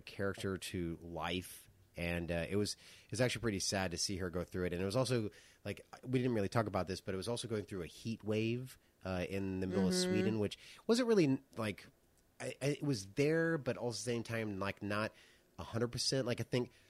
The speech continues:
Speaker 1: of all movies, I can't believe I'm, like, thinking about this right now, but, like, Summer of Sam, I think, did that a little bit better, where it was just this, like, they always talked about it, where it was sort of there at the beginning, and then it kind of went away. And, um,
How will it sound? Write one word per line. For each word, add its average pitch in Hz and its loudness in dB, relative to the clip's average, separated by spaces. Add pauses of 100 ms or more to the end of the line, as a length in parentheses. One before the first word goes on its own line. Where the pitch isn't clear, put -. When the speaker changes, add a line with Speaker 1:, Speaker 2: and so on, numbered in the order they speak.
(120)
Speaker 1:
of 101 -6
all 127 6
movies, 120 4
I 101 0
can't 110 0
believe 101 2
I'm, 90 0 (220)
like, 92 -4
thinking 98 -2
about 85 -2
this 78 -10
right 85 0
now, 85 0
but, 85 -4
like, 85 -2
Summer 117 2
of 92 0
Sam, 90 0
I 98 0
think, 95 -4
did 90 -2
that 98 0
a 92 -8
little 95 0
bit 87 -4
better, 90 0
where 95 0 (260)
it 98 -6
was 92 -4
just 90 -4
this, 92 -8
like, 87 -8 (540)
they 107 -2 (120)
always 101 4
talked - -2
about 110 4
it, 113 4
where 98 2
it 110 -6
was 135 0
sort 233 4
of 196 2
there 202 4
at 190 0
the 175 -2
beginning, 170 2
and 131 2
then 120 4
it 113 -2
kind 117 -2
of 95 -2
went 98 2
away. 73 -4 (300)
And, 95 -4
um, 85 -2